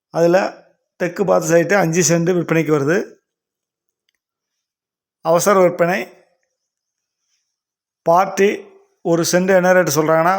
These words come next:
ஒரு சென்ட் ரெண்டு லட்சம்னு சொல்றாங்க ஃபைனல் ரேட்டா. ஒரு சென்ட் ரெண்டு லட்சம்னு சொல்றாங்க. அருமையான லொகேஷன்ல இருக்கு. டோட்டலா அஞ்சு சென்ட்.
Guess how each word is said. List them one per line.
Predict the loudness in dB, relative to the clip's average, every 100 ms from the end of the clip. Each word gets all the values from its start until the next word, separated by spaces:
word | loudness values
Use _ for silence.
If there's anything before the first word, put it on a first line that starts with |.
| -2
ஒரு | -2 0
சென்ட் | -2 0 0 0
ரெண்டு | 0 0
லட்சம்னு | -2 -2 -2
சொல்றாங்க | 0 0 0
ஃபைனல் | -2 -2 -2
ரேட்டா. | -2 0 -2 -6 -18 _ _ _ _ -8 -6
ஒரு | -4 -2
சென்ட் | -2 0 -2 -4 -12 _ _ _ _ _ _ _ _ _ _ _ _ -4
ரெண்டு | -2 -2
லட்சம்னு | 0 0 0
சொல்றாங்க. | 0 0 0 -2 -2 -6 _ _ _ _ _ _ _ _ -4
அருமையான | -2 0 2 2
லொகேஷன்ல | 0 0 0 0
இருக்கு. | 0 0 -2 -4 -16 _ _ _ _ _ _ _ _ _ _ _ _ _ _ _ _ _ _ _ _ _ _ _ _ _ -2
டோட்டலா | 0 2 2 0
அஞ்சு | 0 -2
சென்ட். | 0 0 -2